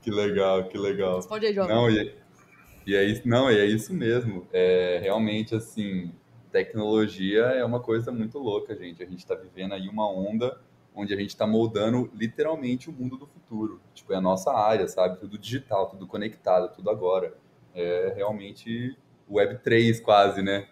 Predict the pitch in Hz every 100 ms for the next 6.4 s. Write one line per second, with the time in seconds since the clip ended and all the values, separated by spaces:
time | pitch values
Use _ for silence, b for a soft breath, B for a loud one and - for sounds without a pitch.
0 | _ - 95 95 92 98 - 110 101 98
1 | 92 95 104 104 107 - 92 90 _ _
2 | _ _ _ _ _ _ - - - 208
3 | - 214 208 220 220 226 214 240 214 214
4 | 214 - _ 196 196 196 196 196 196 190
5 | 185 190 202 - 226 220 214 208 226 220
6 | 208 240 269